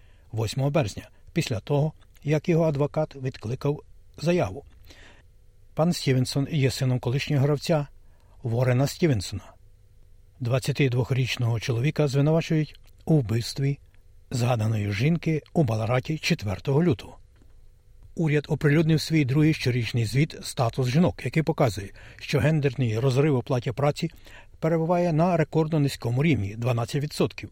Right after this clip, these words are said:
але інші серйозні розбіжності залишаються і надалі. Звіт, опублікований у Міжнародний жіночий день, показує, що Австралія посідає двадцять шосте місце у світі за гендерною рівністю,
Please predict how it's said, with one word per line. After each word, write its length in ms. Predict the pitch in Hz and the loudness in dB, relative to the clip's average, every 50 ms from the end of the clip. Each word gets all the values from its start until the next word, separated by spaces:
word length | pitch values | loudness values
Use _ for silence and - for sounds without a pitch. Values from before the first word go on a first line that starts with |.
| - - | -10 -4
але 200 | - 151 131 123 - | -2 0 0 0 2
інші 300 | - 160 165 - - 120 | 2 2 2 2 0 -4
серйозні 420 | - - 127 131 127 123 113 120 | -2 -2 0 0 0 0 -2 -2
розбіжності 760 | 113 113 95 - - 156 143 - 165 156 - - 175 175 165 - - - - - - - - | -2 -4 -4 -4 -4 -4 -2 -2 -4 -6 -4 -4 -4 -4 -4 -6 -12 -20 -20 -20 -20 -14 -6
залишаються 640 | 104 139 143 151 - - - 113 110 113 - - | -2 -2 0 0 0 -2 -2 -2 -2 -2 -2 0
і 40 | 139 | 0
надалі. 420 | 139 147 151 170 131 98 - - - - - - - - - - - - - | 2 2 2 2 0 -2 -4 -8 -18 -20 -20 -20 -20 -20 -20 -20 -20 -14 -10
Звіт, 360 | - 139 117 127 139 147 - - | -6 -4 0 0 0 0 -2 -4
опублікований 760 | - 147 143 147 135 131 - - 139 135 135 139 147 151 151 - | -4 -2 0 0 0 0 0 0 2 2 2 2 2 0 -2 0
у 200 | - 151 156 147 | 2 2 4 4
Міжнародний 540 | 147 143 135 120 127 127 139 143 135 139 | 4 2 2 2 2 2 4 4 2 2
жіночий 460 | 123 110 117 117 113 104 - - 117 110 | 2 2 0 0 0 -2 -4 -6 -4 -2
день, 260 | 151 151 147 147 - - - - - - - - - - | 0 0 0 0 -2 -8 -14 -20 -20 -18 -20 -20 -18 -6
показує, 500 | - 165 151 - 151 139 107 117 110 104 | -2 -2 0 2 0 0 0 0 -2 -4
що 200 | 101 - - 143 | -4 -4 -2 -2
Австралія 520 | 127 113 98 - - 139 143 147 147 147 147 | -2 -2 -2 -4 -2 0 2 2 2 2 0
посідає 460 | - 147 143 - 170 160 170 165 165 | 0 -2 -2 0 0 2 2 2 2
двадцять 260 | 147 151 160 - - | 2 0 0 -2 -2
шосте 340 | - - - - - - 139 | -4 -2 -2 -2 -2 -2 -2
місце 280 | 139 139 120 - - 104 | 0 0 -2 -2 -4 -6
у 40 | |
світі 400 | 95 - - 156 156 - - 92 - - _ _ _ _ _ _ - - - - | -6 -4 -4 -4 -4 -4 -8 -10 -12 -14 _ _ _ _ _ _ -20 -20 -14 -6
за 200 | 101 117 151 160 | -2 0 0 0
гендерною 600 | 131 123 123 113 101 117 117 131 135 139 147 156 | 2 0 0 0 -2 -2 -2 -2 0 0 2 2
рівністю, 460 | 175 151 113 95 90 - - - | 2 2 0 0 -4 -8 -12 -16